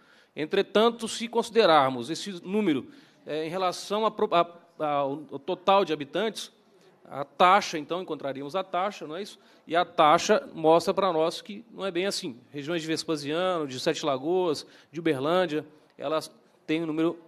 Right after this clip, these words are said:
eh, maior. Eu até detectei, nós detectamos que a região de Montes Claros,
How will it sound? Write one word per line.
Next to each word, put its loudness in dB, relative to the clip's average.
eh, -2
maior. 2
Eu 0
até 2
detectei, 0
nós -8
detectamos -4
que 0
a 4
região 2
de -6
Montes -2
Claros, 4